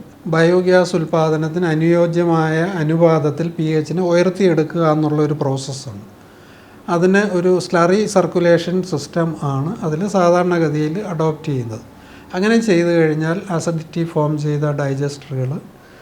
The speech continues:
കാര്യക്ഷമമായി ഇൻസ്റ്റിറ്റ്യൂഷണൽ ബയോഗ്യാസ് പ്ലാന്റുകളുടെ ഡൈജസ്റ്ററുകൾ കാര്യക്ഷമമായി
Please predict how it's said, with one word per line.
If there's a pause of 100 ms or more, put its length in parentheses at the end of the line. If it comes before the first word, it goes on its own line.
(340)
കാര്യക്ഷമമായി
ഇൻസ്റ്റിറ്റ്യൂഷണൽ
ബയോഗ്യാസ്
പ്ലാന്റുകളുടെ
ഡൈജസ്റ്ററുകൾ
കാര്യക്ഷമമായി